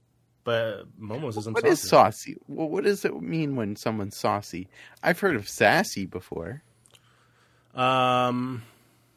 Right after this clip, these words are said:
Speaker 1: gonna ring your
Speaker 2: Saucy.
Speaker 1: line in three and a half minutes. Okay.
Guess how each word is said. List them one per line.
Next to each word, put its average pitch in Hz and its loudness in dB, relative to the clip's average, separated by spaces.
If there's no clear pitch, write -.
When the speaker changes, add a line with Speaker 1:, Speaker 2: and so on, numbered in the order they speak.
Speaker 1:
gonna 110 -6
ring 107 -4
your 120 4
Speaker 2:
Saucy. 110 -2
Speaker 1:
line 107 -4
in 101 -10
three 101 -14
and 101 -12
a 98 -12
half 95 -16
minutes. 95 -18
Okay. 98 -16